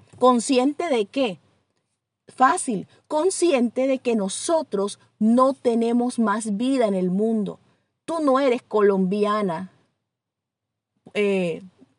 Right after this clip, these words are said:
más. O sea, tú no eres, tú no más nunca eres colombiano después que te conviertes. Ay, hermana, no me diga eso. ¿No ves que la,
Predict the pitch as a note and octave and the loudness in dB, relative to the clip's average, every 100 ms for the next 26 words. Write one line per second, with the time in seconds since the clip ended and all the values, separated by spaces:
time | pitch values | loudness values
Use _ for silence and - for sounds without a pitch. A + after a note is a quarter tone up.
0 | - G3 F#3+ - - _ - G#3+ - A#3 | -6 -2 -2 -6 -16 _ -4 -4 -2 0
1 | A#3 A#3 A3+ A#3 - _ _ _ _ _ | 2 2 0 -2 -6 _ _ _ _ _
2 | _ _ B3+ B3+ C4 A#3+ A3+ A#3 A3 B3 | _ _ -2 2 2 4 2 0 0 0
3 | C4+ A#3 G3+ F#3 G#3+ - G3 F#3 F#3 G3 | 0 0 -2 -2 -4 -4 -4 -2 -2 -2
4 | G3 F#3+ F3+ - F3+ - F3+ F3+ E3+ E3 | -4 -6 -8 -10 -12 -10 -10 -10 -10 -10
5 | E3 D#3+ E3 F3 A3+ G#3 E3+ F#3 G#3+ F#3 | -8 -8 -10 -10 -8 -6 -4 -4 -4 -4
6 | F#3 G3 G3+ F3+ F#3 F3+ G3+ G#3+ C4+ C4+ | -4 -2 -2 -4 -2 -2 -2 -4 0 0